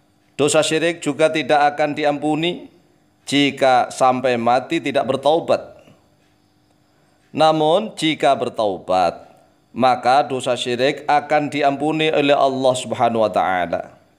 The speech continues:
Dan kita juga harus mendidik umat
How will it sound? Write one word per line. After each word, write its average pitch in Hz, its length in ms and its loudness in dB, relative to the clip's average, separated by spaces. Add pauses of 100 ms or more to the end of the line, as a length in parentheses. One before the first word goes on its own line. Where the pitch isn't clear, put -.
(960)
Dan 147 400 0
kita 170 320 -2
juga 151 320 0
harus 143 480 2
mendidik 151 480 -2
umat 143 240 2